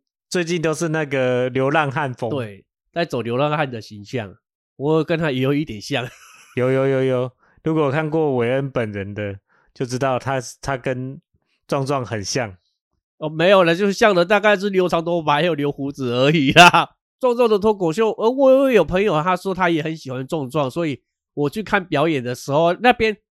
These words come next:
Speaker 2: 没有说，没有说禁止，禁止拍照，但是有禁止录影，所以我只要一专-，我算是买贵宾席的，就是买V I P的，就是可以坐到很前面的。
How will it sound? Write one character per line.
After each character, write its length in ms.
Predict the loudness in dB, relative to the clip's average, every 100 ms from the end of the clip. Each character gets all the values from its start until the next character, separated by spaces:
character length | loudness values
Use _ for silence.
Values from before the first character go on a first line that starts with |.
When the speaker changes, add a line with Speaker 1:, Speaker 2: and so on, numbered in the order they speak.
| _
Speaker 2:
没 140 | 2
有 120 | 2
说， 260 | 2 0 0
没 160 | 0 0
有 120 | 0
说 120 | -2
禁 220 | -4 -8
止， 300 | -8 -12 -12 -12
禁 160 | -12
止 140 | -10 -8
拍 220 | -4 0
照， 160 | 0 0
但 100 | -2
是 100 | -4
有 60 |
禁 160 | -4 -6
止 160 | -8
录 240 | -6 -4 -4
影， 120 | -6
所 100 | -4
以 20 |
我 140 | -4 -6
只 120 | -6
要 80 | -6
一 100 | -6
专-， 200 | -6 -4
我 240 | -6 -8 -10 _ _ _ _ _ -2
算 200 | 0 0
是 140 | -2
买 200 | -4 -4
贵 240 | 2 2
宾 220 | 2 -2 -6
席 220 | -10 -16
的， 80 | -14
就 120 | -12
是 120 | -8
买 220 | -8 -8
V 260 | -8 -6 -4
I 80 | -6
P 200 | -8 -12
的， 120 | -12
就 140 | -10
是 100 | -6
可 80 | -4
以 60 | -2
坐 160 | 0
到 100 | 0
很 160 | -2 -6
前 180 | -12 -12
面 300 | -10 -10 -12
的。 140 | -20